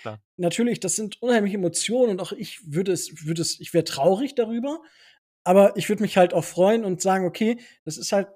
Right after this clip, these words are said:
Speaker 2: für die Franchise und da, Tua steht halt nicht über der Franchise.“ Und das ist,
Speaker 1: Ja.
Speaker 2: denke ich, das Hauptargument.
Speaker 1: Okay, gut. So, dann gehen wir jetzt mal davon aus, äh, Tua bleibt und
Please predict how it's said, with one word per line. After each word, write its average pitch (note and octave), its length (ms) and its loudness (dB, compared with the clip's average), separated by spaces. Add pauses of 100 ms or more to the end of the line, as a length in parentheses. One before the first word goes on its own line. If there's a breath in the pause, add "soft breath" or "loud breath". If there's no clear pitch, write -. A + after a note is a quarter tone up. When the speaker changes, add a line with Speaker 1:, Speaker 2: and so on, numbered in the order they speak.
(300)
Speaker 2:
für G3+ 140 -2
die F3+ 100 0
Franchise G3+ 640 0
und F3 400 -14 (100)
da, E3+ 140 -8 (520)
Tua F#3+ 240 -2
steht F#3 220 -2
halt F3 100 -2
nicht F#3 120 -2
über E3 100 4
der E3+ 100 2
Franchise.“ F3+ 600 0
Und C3 100 -14
das D3+ 140 -8
ist, E3 260 -10 (140 loud breath)
Speaker 1:
Ja. C#3+ 120 -4 (140)
Speaker 2:
denke D#3 260 2
ich, D#3+ 120 -4
das - 180 -6
Hauptargument. B2 720 -8 (1600 soft breath)
Speaker 1:
Okay, D3 360 6
gut. C3 260 0
So, B2+ 480 0 (160)
dann F#3+ 540 2 (260)
gehen E3 180 -4
wir F3 60 2
jetzt D#3 140 -2
mal C#3+ 80 -2
davon C3 200 -2
aus, G3 520 -4
äh, D3 440 -4 (1400)
Tua D#3 180 2
bleibt D3+ 520 0 (120)
und C3+ 580 -8